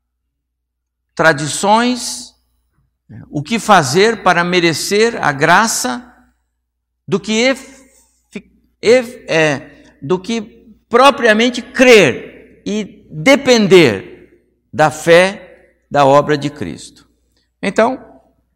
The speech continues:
eu quero usar agora o Colossenses três com o mesmo foco. Uma vez que Paulo já corrigiu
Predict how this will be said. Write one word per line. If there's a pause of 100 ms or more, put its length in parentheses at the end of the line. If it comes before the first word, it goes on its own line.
(580)
eu
quero
usar
agora
o
Colossenses
três (440)
com
o
mesmo
foco. (640)
Uma
vez (460)
que
Paulo
já
corrigiu